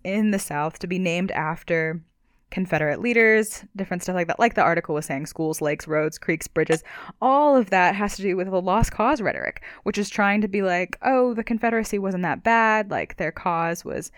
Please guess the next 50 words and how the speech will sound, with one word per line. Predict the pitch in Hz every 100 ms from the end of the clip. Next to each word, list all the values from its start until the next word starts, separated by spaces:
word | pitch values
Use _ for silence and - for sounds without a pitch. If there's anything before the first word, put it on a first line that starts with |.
| - - -
actually | 196 - 190
a | 170
good | 233 233 202
one, | 214 202 196
they're | 190 170
just, | 160 -
like, | - -
tragic | - 170 165 165
heroes, | - 180 170 165 165 165
and | 160 156
we |
need | 160 151
to | 147 139 - - - _ -
take | 208
up | 185 -
their | 180
banner." | 170 170 -
Like, | 196 -
no, | 220 277 392 233 143
no, | 190 247 359 269 165 220 -
<laughs> | 339 -
all | 208 269
of | 277
that | 220 190
is | 196
a | 180
misunderstanding | 190 220 226 190 196 180 170
of |
history. | - 185 - 139
That's | 151 -
a |
lie. | 160 143 151 190 123 175 - - - -
So | 185 175
I | - 254
find | 254 196 180 -
this | 285
article | 220 190 175
kind | 180 147
of |
presents | - 147 139 127 - _ _ _ _ 202
those | 180
other | 180 175
things | 165 170
in | 165
the | 147
South | - 143 156
to | 170
be, | 160
like, | 147 135 -
not | 156 143 143